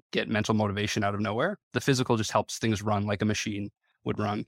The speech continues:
And ironically, you'd think it's mechanical, but also within those confines, there is room for creativity. So you sort of create open space w-, within the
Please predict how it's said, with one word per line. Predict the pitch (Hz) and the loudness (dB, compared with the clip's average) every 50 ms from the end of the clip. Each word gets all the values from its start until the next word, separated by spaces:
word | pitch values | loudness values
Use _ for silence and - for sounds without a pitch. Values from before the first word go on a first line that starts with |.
| - | 0
And | 165 147 143 | 0 2 4
ironically, | 143 147 131 135 135 143 143 135 - 151 135 | 4 4 6 6 6 6 6 4 2 2 4
you'd | 127 123 120 | 4 2 2
think | - - 131 120 | 2 2 2 2
it's | 131 113 - | 2 0 2
mechanical, | 120 117 113 - - 156 160 175 180 - - 185 180 | 2 2 2 4 4 4 4 4 4 4 2 2 4
but | 156 139 123 - | 4 2 0 2
also | - 135 139 139 - - - 135 127 127 | 2 4 4 4 2 4 4 4 4 4
within | 120 120 117 - 131 127 | 2 0 0 2 2 2
those | 127 120 117 - | 2 2 0 -2
confines, | - - - 117 113 113 - - 110 110 113 113 117 117 113 - - - | -2 2 4 4 4 4 2 0 0 0 0 0 2 2 0 0 -2 0
there | - 120 113 113 113 113 117 | 2 4 4 6 6 4 4
is | - - 117 107 104 98 104 | 4 4 2 2 2 0 0
room | 107 113 113 107 | 2 2 2 4
for | - 110 | 2 0
creativity. | 101 - - 107 104 101 - 107 104 110 113 117 117 123 | 0 0 0 -2 0 0 -2 -2 -2 -2 -2 -2 -4 -4
So | - - 117 107 | -4 -2 0 0
you | 107 107 | 0 2
sort | - - 107 | 2 2 0
of | 98 | 0
create | - - - 139 127 123 123 - _ _ _ _ _ _ - | 0 2 4 4 6 6 4 2 _ _ _ _ _ _ -2
open | - 120 - - 110 110 107 104 - - | -2 0 2 4 6 6 6 4 2 0
space | - - - 117 104 101 - - - - - _ | -4 -4 -2 -2 -2 -2 -4 -6 -8 -10 -12 _
w-, | - 117 110 - | -4 -2 -2 -2
within | 131 120 107 - 113 107 107 | -2 -2 0 2 2 2 2
the | 104 104 | 0 -2